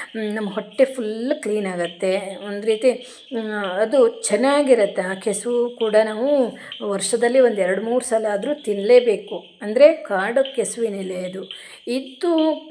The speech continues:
ಕಪ್ಪು ಕೆಂಪು ಮಿಕ್ಸ್ ಇರುತ್ತೆ. ನಮ್ಮ ಕಡೆ ಕಪ್ಪು ಕೆಸುವಿನ ಎಲೆ ಅಂತೀವಿ ನಾವು. ಇದ್ರದ್ದು ರೊಟ್ಟಿ ಕೂಡ ಮಾಡ್ತಾರೆ, ಚೆನ್ನಾಗಿರುತ್ತೆ. ಈ ರೀತಿ ನಾರನ್ನು ತೆಕ್ಕೋಬೇಕು.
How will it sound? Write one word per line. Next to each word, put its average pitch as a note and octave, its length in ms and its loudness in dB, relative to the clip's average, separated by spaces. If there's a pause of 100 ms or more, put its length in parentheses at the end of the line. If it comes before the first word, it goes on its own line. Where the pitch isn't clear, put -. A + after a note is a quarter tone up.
(500)
ಕಪ್ಪು C#4 300 4
ಕೆಂಪು B3+ 300 4
ಮಿಕ್ಸ್ B3+ 320 2
ಇರುತ್ತೆ. F#3+ 320 2
ನಮ್ಮ A3 240 -4
ಕಡೆ A#3+ 220 0
ಕಪ್ಪು D4 720 2 (1080)
ಕೆಸುವಿನ C4 420 2
ಎಲೆ E3 180 -2
ಅಂತೀವಿ F#3+ 440 -2
ನಾವು. F3 300 -8
ಇದ್ರದ್ದು C4+ 520 0
ರೊಟ್ಟಿ B3 320 0
ಕೂಡ A#3 220 -4 (160)
ಮಾಡ್ತಾರೆ, F#3+ 640 -4
ಚೆನ್ನಾಗಿರುತ್ತೆ. G#3+ 1120 -4
ಈ D4+ 180 4
ರೀತಿ C#4+ 260 -2
ನಾರನ್ನು G3 640 -2
ತೆಕ್ಕೋಬೇಕು. F#3 640 -6